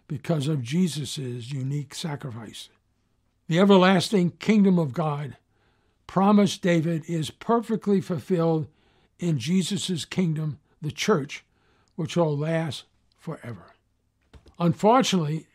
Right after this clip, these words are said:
in spite of his initial holiness, David sins. David committed adultery with Bathsheba, then arranged the murder of her husband Uriah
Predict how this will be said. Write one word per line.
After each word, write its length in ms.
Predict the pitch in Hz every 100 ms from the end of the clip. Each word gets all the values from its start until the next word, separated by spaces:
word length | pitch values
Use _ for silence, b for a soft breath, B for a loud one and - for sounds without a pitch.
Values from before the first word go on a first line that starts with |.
| _
in 100 | 151
spite 480 | - - 202 214 202
of 280 | 185 175 156
his 220 | 160 151
initial 420 | 160 165 185 190
holiness, 580 | 139 202 170 131 135 - _ _ _ _ _ _ _ -
David 500 | 165 165 165 160 151
sins. 640 | - 185 139 92 113 - _ _ _ _ _ _ _ _ -
David 360 | 208 262 226
committed 400 | - 214 208 196
adultery 560 | 170 139 170 170 - 175
with 240 | 143 156
Bathsheba, 560 | 185 - - 160 107 101 _ _ _ _ _ _ b b b 160
then 160 | 202
arranged 540 | 190 180 202 208 196 139
the 100 | 160
murder 380 | 165 180 180
of 100 | 165
her 80 | 156
husband 400 | 143 156 165 180
Uriah 540 | 165 156 156 139 139